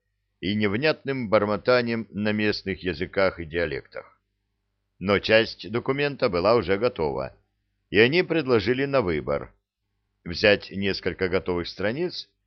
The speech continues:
или подождать всего целиком, что может занять ещё до получаса. Переводили офицеры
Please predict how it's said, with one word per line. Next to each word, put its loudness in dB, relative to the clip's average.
или -2
подождать 0
всего 0
целиком, -6
что 2
может 2
занять 0
ещё -2
до 0
получаса. -6
Переводили 4
офицеры 0